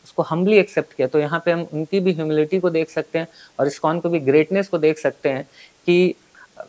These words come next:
चूँकि सोसाइटी में पीस और हार्मनी मेंटेन रहे, है ना, और कोई भी, आ,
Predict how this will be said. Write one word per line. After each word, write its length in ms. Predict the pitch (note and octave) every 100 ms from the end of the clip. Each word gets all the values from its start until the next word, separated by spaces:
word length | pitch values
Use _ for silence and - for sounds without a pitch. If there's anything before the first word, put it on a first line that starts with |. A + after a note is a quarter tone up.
| -
चूँकि 220 | D#3+ D#3+
सोसाइटी 500 | F3+ D#3+ D3+ D#3 E3+
में 120 | G3+ F#3
पीस 300 | F#3 F#3 F3+
और 120 | D#3+
हार्मनी 440 | C3+ C#3+ D#3 F3
मेंटेन 520 | F3 D3+ D3+ F3 G3+ F3+
रहे, 260 | D#3 C#3 D3+ -
है 60 | -
ना, 120 | D3 - - - -
और 240 | A#2+ C3+ -
कोई 200 | D#3+ F3
भी, 280 | F3+ F#3+ F#3 - _ - B2 - C3
आ, 260 | C#3 C3